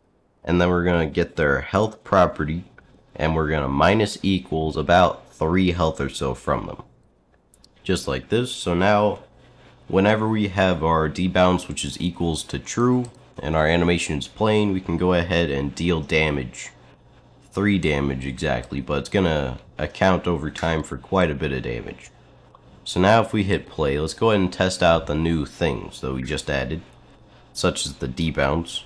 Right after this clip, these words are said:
One thing I did keep in mind though, is that we're gonna need to run a server to test.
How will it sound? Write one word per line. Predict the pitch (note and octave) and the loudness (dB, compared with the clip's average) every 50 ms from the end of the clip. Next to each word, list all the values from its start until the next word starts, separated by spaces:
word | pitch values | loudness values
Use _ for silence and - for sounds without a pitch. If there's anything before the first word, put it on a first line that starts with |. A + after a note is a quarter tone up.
| - - | -8 -2
One | D#2 F2+ G#2 G#2 | 0 0 0 2
thing | - A#2+ A2+ G#2+ | 2 2 4 4
I | G2+ G2 | 4 4
did | F#2 - G2 G2+ G2 F#2+ - - | 2 2 2 0 0 -2 -4 -6
keep | - - G2 F#2 | -4 -4 -2 0
in | G2 F2+ F2 | 0 2 2
mind | E2+ E2+ E2+ E2+ F2 F2+ F2 E2 | 4 4 4 4 4 2 0 0
though, | F2+ F2 F#2 F#2+ G2+ F#2 - - - - - | 0 0 0 0 -2 -4 -6 -12 -18 -18 -10
is | - D2 D#2+ D2+ C#2+ | -6 -6 -4 -2 -2
that | E2 E2 D#2 D2 C#2+ C#2 - - - - - - - - - - - - - | 0 0 2 0 0 -4 -6 -12 -20 -20 -20 -20 -20 -20 -20 -20 -20 -18 -6
we're | - E2 F#2 F#2+ | 0 2 2 4
gonna | F#2+ G#2 G2+ F#2+ | 6 6 6 6
need | F#2+ F#2+ G2 F#2+ F#2 | 4 4 2 0 0
to | - - E2+ D#2 D2 | 0 0 2 2 2
run | D#2 F#2 F#2 F#2 | 2 4 4 4
a | F2 D#2 | 4 2
server | D2+ - - F#2 F#2 F2+ E2 C#2+ - D#2 D2+ - - - - - _ - - - | 0 0 0 2 2 2 2 0 -2 -4 -6 -6 -12 -20 -20 -20 _ -20 -20 -12
to | - - | -10 -10
test. | - - - - F#2 G#2 - - - - | -10 -6 -2 -2 -2 -2 -2 -6 -12 -14